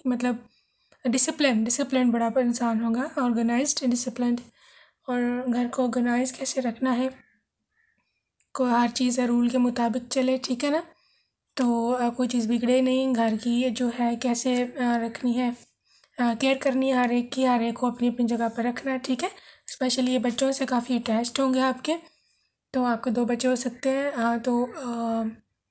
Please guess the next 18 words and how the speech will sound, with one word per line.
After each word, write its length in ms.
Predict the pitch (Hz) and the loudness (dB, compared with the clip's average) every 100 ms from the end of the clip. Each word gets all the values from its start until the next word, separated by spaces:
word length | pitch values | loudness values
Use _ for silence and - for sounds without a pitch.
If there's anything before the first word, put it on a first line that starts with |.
| _ _ _ 262 | _ _ _ 0
बच्चों 420 | 247 247 302 320 | 0 2 2 2
से 180 | 320 277 | 2 0
आपके 420 | 254 240 - 247 | 2 0 -2 -2
जो 120 | 226 | 0
है 160 | 233 277 | 0 0
काफ़ी 360 | 285 247 247 | 0 -2 -2
अटैच्ड 400 | 240 240 233 233 | 0 0 0 0
होंगे, 320 | 247 247 262 294 | 0 2 2 0
अ, 40 | 254 240 233 233 247 _ - | -2 -2 -2 -6 -12 _ -4
उनकी 340 | 254 247 254 | -2 -2 -4
केयर 260 | 240 247 247 | 0 0 0
करना, 380 | 254 240 262 262 | 0 0 0 -4
उनके 360 | 349 262 247 | -6 -8 -6
स्कूल 480 | - - - 262 233 | -6 -6 -6 -6 -4
का 360 | 240 262 262 262 | 0 2 2 0
ध्यान 540 | 240 233 233 240 247 | -2 0 2 2 2
रखना, 300 | 262 - 269 | 0 0 0
उनके, 320 | 254 247 254 | 0 0 -2